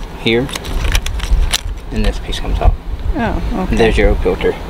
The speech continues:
Speaker 1: And as you can tell, ours hasn't been done in a while. See how dark? See how light?
Speaker 2: Where? What are you talking about?
Speaker 1: The color.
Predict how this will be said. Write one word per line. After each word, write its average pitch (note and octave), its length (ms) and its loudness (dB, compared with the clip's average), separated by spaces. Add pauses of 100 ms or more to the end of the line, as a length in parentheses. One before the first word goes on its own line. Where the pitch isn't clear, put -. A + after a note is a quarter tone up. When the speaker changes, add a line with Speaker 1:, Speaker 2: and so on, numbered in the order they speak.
(400)
Speaker 1:
And A#2 200 0
as A2+ 80 -2
you A2+ 140 -2
can - 20 -6
tell, D3+ 280 2 (180)
ours G#2+ 220 2
hasn't G#2 260 2
been G2+ 140 -2
done A#2+ 180 2
in B2 80 4
a A#2+ 60 2
while. A#2+ 280 4 (160)
See - 140 -2
how G#2+ 160 2
dark? - 480 4 (560)
See - 140 4
how G2 140 -2
light? F2 280 -2 (580)
Speaker 2:
Where? B3 400 4 (300)
What - 80 -8
are - 40 -4
you - 40 0
talking A3 300 -2
about? F3+ 200 -12 (720)
Speaker 1:
The G#2+ 80 -4
color. F#2+ 300 -4